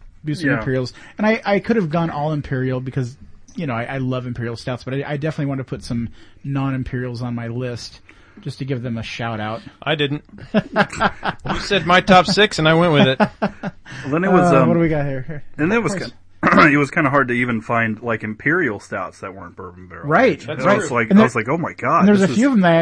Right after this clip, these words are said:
Speaker 1: I actually had to, like, look 'em up, and then, like, "Oh, that's barrel aged. Damn it." <laughs> You know, so, uh, um, okay. Marcus, you wanna start us off with your number six?
Speaker 3: Sure. Uh, yeah,
Speaker 1: So these are
Speaker 3: sure.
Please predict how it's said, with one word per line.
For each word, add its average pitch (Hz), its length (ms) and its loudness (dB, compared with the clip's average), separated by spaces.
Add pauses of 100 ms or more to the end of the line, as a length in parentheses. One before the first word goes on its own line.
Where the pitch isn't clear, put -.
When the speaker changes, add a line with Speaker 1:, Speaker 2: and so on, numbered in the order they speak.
(120)
Speaker 1:
I 180 40 -2
actually 175 180 -2
had 151 40 -4
to, 147 60 0
like, 139 160 -2
look 156 200 -2
'em 147 80 -2
up, 170 200 -2
and 143 120 -4
then, 139 80 0
like, 135 140 -6
"Oh, 202 160 -4
that's - 220 -6
barrel 226 280 0
aged. 180 240 -4
Damn 262 240 0
it." 127 240 -4
<laughs> - 60 -14
You 196 160 6
know, 196 120 2
so, - 300 -8 (640)
uh, 165 540 2 (280)
um, 151 600 2 (480)
okay. 131 400 -2 (420)
Marcus, 170 460 0
you 180 80 -2
wanna 156 120 -2
start 143 320 -2
us - 280 -8
off 135 260 -6
with 139 140 -8
your 135 160 0
number 131 300 0
six? - 520 -8 (600)
Speaker 3:
Sure. 196 280 -12 (520)
Uh, 151 200 -4
yeah, 165 160 -6
Speaker 1:
So 165 80 4
these 165 180 8
are 160 80 4
Speaker 3:
sure. - 160 -2